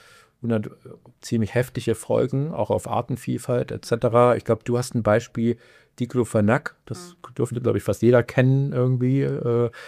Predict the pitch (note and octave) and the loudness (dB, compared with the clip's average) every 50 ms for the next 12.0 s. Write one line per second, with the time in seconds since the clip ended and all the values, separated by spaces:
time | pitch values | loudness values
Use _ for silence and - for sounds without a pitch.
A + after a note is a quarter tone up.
0 | - - - - B2+ A2+ A#2 A2 A#2 A#2 A#2 - - - _ - - - - A2+ | -20 -10 -2 0 2 2 4 6 6 4 4 2 -2 -12 _ -20 -12 -8 -6 -6
1 | - - - - A2+ - C3 - A#2+ A2+ - A2+ G2+ - F#2+ F#2 F2 D#2+ - - | -6 -4 -4 -4 -4 -4 -2 -2 -2 -2 0 -2 -2 0 2 2 2 2 0 -4
2 | A2+ A#2+ A2+ G#2+ G#2+ G#2 - - G2+ F#2 - - - G#2+ G2 - G2+ G2+ G#2 G2 | -8 -6 -4 -4 -4 -4 -6 -8 -8 -8 -10 -8 -8 -8 -6 -6 -6 -6 -6 -6
3 | F#2 - G#2+ - - - G#2+ G#2 G2+ - B2+ - - - - F#2 - - - F3+ | -6 -8 -10 -10 -10 -10 -10 -10 -10 -12 -14 -16 -14 -12 -12 -12 -10 -6 -2 0
4 | E3 D#3 C#3+ - - F3 E3+ E3 E3 E3 E3 D#3+ D#3 F3 F#3+ - G3+ G3 F#3 F3+ | 0 0 0 2 2 4 4 6 6 4 4 4 4 2 0 -2 -2 -2 0 0
5 | F3+ F3 F3 F3+ E3 E3+ E3+ E3+ E3 E3+ E3+ - - - - D#3+ D#3+ D#3+ D#3+ D#3+ | 0 0 0 0 0 -2 -2 -2 -4 -4 -6 -8 -10 -6 -4 -2 0 0 0 0
6 | - - E3 D#3+ D#3+ D#3+ D#3 - - F3+ G#3 G3+ G3 F#3+ F3 E3+ E3 E3 E3+ E3+ | 0 0 0 2 2 2 0 0 0 0 0 2 0 0 0 -2 -2 -2 -2 -4
7 | - F3+ F3+ F#3 - - G3+ - - - F#3 F3+ F3+ F3+ F3+ F3 - - - - | -4 -4 -6 -6 -6 -8 -10 -10 -10 -6 -4 -2 -2 0 -2 -2 -4 -4 -2 -2
8 | D#3+ D#3+ E3 E3 E3+ - - - G3 G3 F#3+ - - - F#3 F#3+ F#3 - F3 - | 0 0 0 0 -4 -6 -6 -4 -4 -4 -4 -4 -4 -2 -2 -2 -2 -4 -8 -8
9 | - - - E3 D#3 - - D#3+ D#3+ - - E3+ E3+ E3 D#3+ D#3+ D#3 - _ - | -8 -6 -4 -4 -4 -4 -4 -6 -8 -6 -4 -2 0 0 -2 -2 -6 -8 _ -10
10 | - A3 A3+ B3 - - - A#3+ B3 A#3 - - - - E3 E3 D#3+ D3+ D#3+ D#3 | -4 -4 -4 -4 -6 -8 -6 -6 -6 -6 -8 -10 -8 -8 -6 -6 -6 -6 -6 -6
11 | D#3+ D#3 E3+ F#3+ G3+ G3+ G3 F#3+ F3+ F3 F3 D#3+ E3+ G3+ G#3 - - A3+ A3+ A3+ | -4 -2 0 0 0 0 0 0 -2 -2 -4 -2 -2 -2 -2 0 0 0 0 0